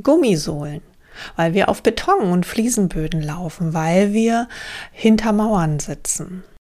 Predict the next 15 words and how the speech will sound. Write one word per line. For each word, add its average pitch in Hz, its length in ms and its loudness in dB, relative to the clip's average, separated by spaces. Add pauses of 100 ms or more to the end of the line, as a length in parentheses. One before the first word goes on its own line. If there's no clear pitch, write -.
(460)
Wir 175 640 0 (160)
sind 220 500 2
als 156 220 -2 (240)
Einzige 208 880 0 (1080)
isoliert 226 520 4
von 165 200 0
der 147 140 -2
Erde. 147 380 -10 (420)
In 254 180 2
den 262 160 2
letzten 196 800 2 (120)
Jahren, 160 640 -2 (360)
ganz - 240 -2
besonders, 175 680 2 (480)
haben 233 560 0